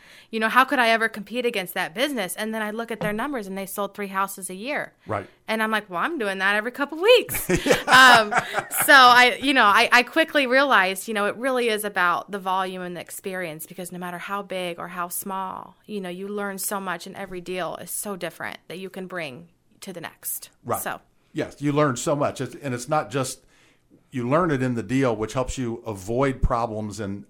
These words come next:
Speaker 2: other deals,
Speaker 1: Mm-hmm.
Speaker 2: or how to deal with something that comes up. Because unless, I, unless you're different than us, I, I don't remember a time I had a perfect file that didn't have some little thing that happened.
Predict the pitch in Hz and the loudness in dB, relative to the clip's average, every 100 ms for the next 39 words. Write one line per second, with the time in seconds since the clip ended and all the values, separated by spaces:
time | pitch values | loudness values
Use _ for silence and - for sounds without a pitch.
0 | - 135 143 101 95 90 95 - 202 190 | -4 -2 -2 -4 -6 -8 -8 -12 -16 -14
1 | 190 170 _ _ _ 165 175 170 120 143 | -16 -18 _ _ _ 2 4 4 4 2
2 | 143 123 120 160 202 131 101 107 95 117 | 0 -2 2 4 4 2 0 -4 -4 -4
3 | 123 127 - 123 113 98 85 104 - _ | -6 -8 -6 -4 -4 -4 -4 -4 -6 _
4 | - - 165 170 - _ _ _ _ _ | -10 -8 -2 -2 -2 _ _ _ _ _
5 | _ _ _ _ _ - 147 196 - 165 | _ _ _ _ _ -8 -2 -2 -2 -6
6 | - - - 135 156 165 156 139 151 147 | -6 -20 -20 -10 -10 -8 -8 -8 -8 -8
7 | 131 131 95 - - _ - 185 214 - | -8 -6 -6 -10 -20 _ -8 -6 -6 -8
8 | 156 190 - _ _ _ _ _ - 131 | -6 -6 -8 _ _ _ _ _ -10 -6
9 | 127 131 147 143 123 123 110 107 107 117 | 0 0 0 -2 -4 -4 -4 -2 -4 -4
10 | 110 104 101 - 127 123 - 113 107 107 | -4 -6 -4 -4 -4 -8 -8 -6 -4 -4
11 | 104 107 113 117 120 110 110 104 - _ | -6 -8 -8 -10 -12 -4 -4 -4 -8 _
12 | _ - 175 160 120 139 156 143 - 131 | _ -8 -6 -4 -2 -2 -2 -6 -4 -4
13 | 110 95 98 101 120 - - | -4 -6 -8 -2 -2 -2 -8